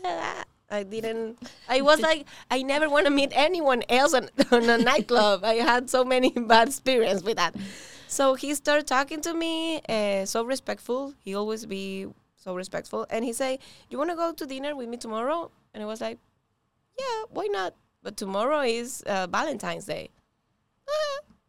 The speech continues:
Speaker 1: I don't care. If you can <laughs> find a reservation for Valentine's Day, I, I'll go." <laughs> "I don't care. I,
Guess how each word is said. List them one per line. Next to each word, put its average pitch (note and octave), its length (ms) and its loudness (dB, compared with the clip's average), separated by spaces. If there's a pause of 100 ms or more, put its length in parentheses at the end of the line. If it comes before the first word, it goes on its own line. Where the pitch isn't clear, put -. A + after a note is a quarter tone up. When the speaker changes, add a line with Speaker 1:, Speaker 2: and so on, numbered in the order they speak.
Speaker 1:
I G4 80 -8
don't A4+ 200 -6
care. F#4+ 320 -4
If B3 120 -8
you A#3+ 100 -8
can D4 300 0
<laughs> - 80 0
find D#4 180 2
a C4+ 60 2
reservation A#3+ 520 0
for B3 100 2
Valentine's B3 480 4
Day, C#4+ 260 4
I, A3+ 200 4 (100)
I'll D4 160 6
go." B3+ 300 2
<laughs> - 560 0
"I C#4 180 0
don't C#4 220 -2
care. G#3 200 0
I, G#3+ 120 0